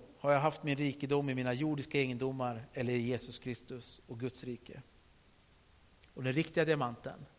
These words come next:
det är ju relationen med Jesus Kristus, den uppståndne som vi har firat nu i påsk. Och nu ska vi avsluta gudstjänsten med att be tillsammans och lovsjunga honom.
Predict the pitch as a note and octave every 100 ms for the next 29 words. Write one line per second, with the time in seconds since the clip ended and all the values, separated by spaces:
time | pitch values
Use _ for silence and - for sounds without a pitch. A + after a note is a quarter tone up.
0 | - - - - - - - - - -
1 | - - - B2+ B2 A#2+ A2+ A#2 A#2+ -
2 | C3 C3 B2+ B2 A#2+ A#2 - B2 - G#2+
3 | - - - B2+ C3+ - - B2 B2+ C3
4 | C3+ C3 - - - - - - B2+ B2+
5 | - D3+ B2+ C3 B2+ A#2+ A#2 - - -
6 | - - - - - - - - - -
7 | - - - - - - C3 B2+ B2 C3
8 | C#3 - D3+ D3+ C#3 C3 C3 - B2+ -
9 | B2 A#2+ A#2 A2+ A2+ C#3 C#3 C#3+ - C3+
10 | C#3 C#3+ - - - C3+ B2 B2 B2+ A#2
11 | - A#2+ A#2 A#2+ A#2+ -